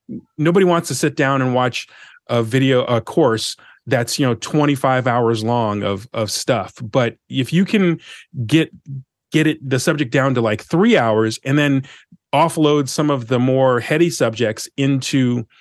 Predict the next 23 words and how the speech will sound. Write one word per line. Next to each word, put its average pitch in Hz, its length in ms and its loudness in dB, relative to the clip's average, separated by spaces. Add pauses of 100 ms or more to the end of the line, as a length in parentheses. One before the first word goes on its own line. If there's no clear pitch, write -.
(240)
uh, 120 280 2
a 117 60 -6
P 165 200 0
D 131 160 2
F 151 200 0
that 113 180 -2
they 117 100 -4
can 110 160 -4
download, 120 640 0 (240)
or 123 140 0
have 131 320 2
a, 120 240 2
a 120 40 0
little 131 380 2
wiki 131 380 0
that 113 180 0
you 120 140 0
build 117 400 2
alongside 123 760 0
the 117 140 0
course. 107 460 -2
Like, 117 120 -4
there's, 175 240 4